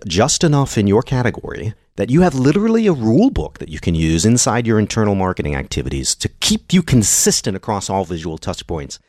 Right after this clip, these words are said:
with the trade and the consumer, and basically the, the entire known universe.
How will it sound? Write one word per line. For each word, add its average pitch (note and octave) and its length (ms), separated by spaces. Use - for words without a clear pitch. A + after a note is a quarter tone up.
with - 160
the G3 100
trade C#3+ 540
and C#3+ 260
the D#3+ 60
consumer, - 640
and B2+ 100
basically G2+ 400
the, G#2+ 120
the G#2+ 120
entire F3+ 500
known D#3+ 220
universe. - 540